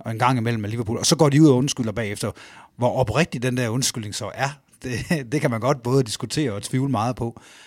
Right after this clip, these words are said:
Men, øh, men udover det, så synes jeg da også, at de har gjort, øh, meget, ligesom Milan ligesom er, er, er i gang med i øjeblikket, faktisk, ja.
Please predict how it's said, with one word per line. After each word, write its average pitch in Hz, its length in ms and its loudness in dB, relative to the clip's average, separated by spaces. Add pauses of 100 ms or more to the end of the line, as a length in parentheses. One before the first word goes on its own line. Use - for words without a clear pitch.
(220)
Men, 120 240 -2
øh, 110 80 -4
men 110 160 -4
udover 143 280 8
det, 131 100 0
så 160 120 -2
synes 175 140 -6
jeg 170 100 0
da 180 40 2
også, 165 160 0
at 135 60 -10
de 147 80 -4
har 151 60 -2
gjort, 131 500 -2
øh, 113 300 -8
meget, 131 480 2
ligesom 131 360 -4
Milan 135 340 0
ligesom 120 380 -6 (140)
er, 123 260 -6
er, - 140 -16 (260)
er 127 100 -6
i 127 40 -4
gang 151 280 0
med 120 200 -4
i 127 80 -10
øjeblikket, 131 420 -8
faktisk, - 340 -10
ja. 147 80 -6